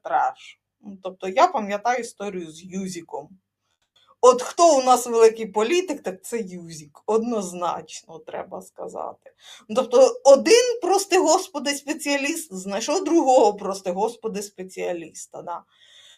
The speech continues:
І це все у нас проковтнуло суспільство. Ну, як пообурювалася частина суспільства, я не можу сказ-, сказати, що зовсім це все пройшло повз. Ні, частина людей обурилась, але мало.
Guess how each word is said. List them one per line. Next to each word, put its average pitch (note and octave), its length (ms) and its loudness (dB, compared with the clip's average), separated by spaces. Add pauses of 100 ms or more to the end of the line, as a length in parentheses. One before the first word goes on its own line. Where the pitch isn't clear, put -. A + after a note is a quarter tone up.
(280)
І C4+ 220 -2
це D#4 300 6
все E4 200 2 (120)
у B3+ 40 -2
нас C4+ 200 0
проковтнуло B3+ 680 -6
суспільство. A3 720 -8
Ну, B3 120 -2
як A#3 260 2
пообурювалася A3 1800 2
частина G3 500 -8
суспільства, F#3 640 -14
я F3 60 -10
не F3+ 80 -10
можу D4+ 240 -2
сказ-, F#3 300 -14 (440)
сказати, G3 480 -10
що F3 200 -14
зовсім F3+ 400 -10
це - 120 -20
все - 180 -10
пройшло - 500 -12
повз. - 420 -4
Ні, - 300 -8 (320)
частина E4+ 440 -4
людей D#4 340 0
обурилась, B3 760 4
але E4 520 6
мало. C4 680 0